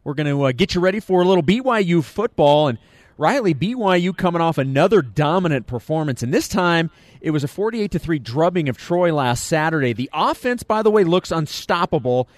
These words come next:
and the defense really doesn't like to give up any points, do they?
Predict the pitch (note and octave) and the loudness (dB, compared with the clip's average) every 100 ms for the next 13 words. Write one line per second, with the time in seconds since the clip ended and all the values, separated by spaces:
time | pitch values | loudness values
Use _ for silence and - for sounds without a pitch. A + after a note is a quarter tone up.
0 | _ _ _ G3+ D3 C3 A#3 - A#3+ A#3+ | _ _ _ -4 -2 0 0 0 -2 -2
1 | - _ A#2+ A#2+ D3+ C4+ G3+ C#3+ D3 D3+ | -8 _ -14 -6 0 4 4 4 2 2
2 | D3+ D3 C3+ C#3+ C#3+ D3+ D3 C3+ E3 A#2 | 0 0 -2 0 2 0 -2 -4 -6 -6
3 | - B2+ F2 | -4 -4 -6